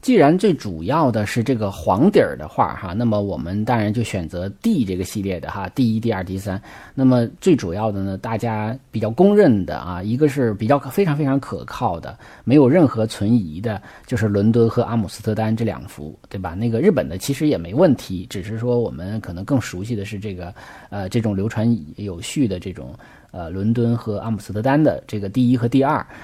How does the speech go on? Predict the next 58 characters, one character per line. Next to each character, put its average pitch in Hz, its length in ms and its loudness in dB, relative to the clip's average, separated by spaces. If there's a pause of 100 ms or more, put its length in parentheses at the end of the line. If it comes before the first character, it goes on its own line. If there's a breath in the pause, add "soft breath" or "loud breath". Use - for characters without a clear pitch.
(180 loud breath)
那 170 140 2
么 170 160 6
从 190 200 2
颜 127 220 8
色 143 260 4
看 117 300 -2
来， 92 300 -6 (360)
这 190 120 6
两 90 260 4
幅 107 160 -6
画 120 200 -2
特 151 120 -2
点 98 160 2
就 135 140 0
几 170 160 -2
乎 226 140 0
都 - 80 -2
是 170 100 -4
全 - 260 0
黄 104 400 -2
色 127 260 -2
的 - 180 -12
啊， 90 200 -10 (320 loud breath)
这 160 120 -4
个 139 160 8
有 117 120 8
各 190 200 8
种 120 120 4
不 131 120 0
同 117 200 0
深 185 240 2
浅 85 220 -4
的 87 100 -8
黄 92 460 -6
啊， 95 180 -10
但 107 140 2
是 160 160 0
呢， 143 140 4
里 117 100 2
边 123 160 0
可 110 140 -6
能 107 100 -4
会 147 160 -2
有 107 80 -2
夹 104 180 -8
杂 110 160 -8
着 123 80 -2
一 127 120 -4
点 110 120 -4
儿 98 80 -6
点 117 140 -2
儿 87 140 -10
这 104 100 -8
个， 95 340 -8 (360 loud breath)
呃， 113 100 -8
绿 156 220 2
色 143 220 2
啊 127 160 -2